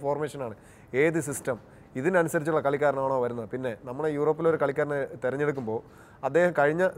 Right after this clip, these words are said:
സീസണിൽ കളിച്ച് എത്ര പാസ് സക്സസ്ഫുള്ളായി ചെയ്തു, എത്ര ടാക്കിൾ ചെയ്തു, എത്ര ഹെഡ് ചെയ്തു, എത്ര പാസ്, ഇതിങ്ങനെയുള്ള അവരുടെ കംപ്ലീറ്റ് റെക്കോർഡ്സ്, അദ്ദേഹത്തിന് എത്ര ഫിറ്റ്നസ് ഉണ്ട്, അദ്ദേഹത്തിന്, ആ, എങ്ങനെയാണ് അദ്ദേഹത്തിൻ്റെ ബിഹേവിയർ,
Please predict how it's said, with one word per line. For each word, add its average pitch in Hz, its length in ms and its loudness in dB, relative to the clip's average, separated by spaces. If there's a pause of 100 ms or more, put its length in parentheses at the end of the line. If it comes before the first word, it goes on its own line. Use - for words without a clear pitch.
സീസണിൽ 151 400 -2
കളിച്ച് 131 340 -2
എത്ര 165 180 0 (120)
പാസ് 127 340 -2
സക്സസ്ഫുള്ളായി 127 600 -6
ചെയ്തു, 104 180 -8 (460)
എത്ര 170 160 2 (140)
ടാക്കിൾ 139 340 2
ചെയ്തു, 110 200 -4 (240)
എത്ര 160 160 0 (100)
ഹെഡ് 131 260 -4
ചെയ്തു, 135 220 -2
എത്ര 143 140 -4 (160)
പാസ്, 127 240 -2 (100)
ഇതിങ്ങനെയുള്ള 147 460 0 (420)
അവരുടെ 147 340 4 (360)
കംപ്ലീറ്റ് 156 520 0
റെക്കോർഡ്സ്, 131 360 -2 (160)
അദ്ദേഹത്തിന് 139 460 0
എത്ര 139 220 -6
ഫിറ്റ്നസ് 143 380 -6
ഉണ്ട്, 110 160 -6 (420)
അദ്ദേഹത്തിന്, 156 400 6 (160)
ആ, - 20 2 (140)
എങ്ങനെയാണ് 156 360 2
അദ്ദേഹത്തിൻ്റെ 135 320 -2 (120)
ബിഹേവിയർ, 139 400 -2